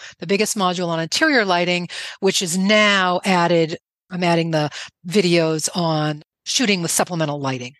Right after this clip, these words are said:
And I talk about how to use them, how to set them up. So it's really everything a designer really needs to know to take charge of shooting their own,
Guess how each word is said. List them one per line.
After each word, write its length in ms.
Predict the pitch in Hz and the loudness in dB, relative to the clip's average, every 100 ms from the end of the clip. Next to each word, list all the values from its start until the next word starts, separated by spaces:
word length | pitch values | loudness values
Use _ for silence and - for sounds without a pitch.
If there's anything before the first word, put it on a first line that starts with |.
| _ _ - - | _ _ -20 -10
And 280 | 165 160 156 | -2 0 0
I 40 | 147 | 0
talk 240 | - 170 | 2 2
about 200 | 165 143 | 2 0
how 100 | 160 | 0
to 80 | 151 | -2
use 340 | 139 208 240 | -2 0 0
them, 120 | - 202 | 0 0
how 140 | 185 | 0
to 80 | 160 | 0
set 240 | - 170 | 0 -2
them 160 | 156 160 | 0 2
up. 380 | 226 214 - - - - - | 4 4 0 -6 -14 -14 -8
So 220 | - 214 | -2 0
it's 180 | 196 - | 0 0
really 500 | 269 269 254 247 240 - - | 2 4 4 2 -2 -8 -6
everything 420 | - 247 262 247 220 | -2 0 0 2 2
a 40 | |
designer 440 | 196 170 175 170 | 0 2 2 0
really 320 | 165 160 160 165 | -2 -2 0 0
needs 220 | 156 - | -2 -2
to 120 | 175 | -2
know 360 | 160 147 143 139 - - | 0 -2 -4 -6 -12 -10
to 80 | |
take 220 | - 180 - | -2 0 2
charge 360 | 190 160 151 | 2 2 0
of 80 | 151 | 0
shooting 300 | - 165 151 | 0 0 -2
their 140 | 147 | -4
own, 300 | 143 143 139 | -4 -8 -10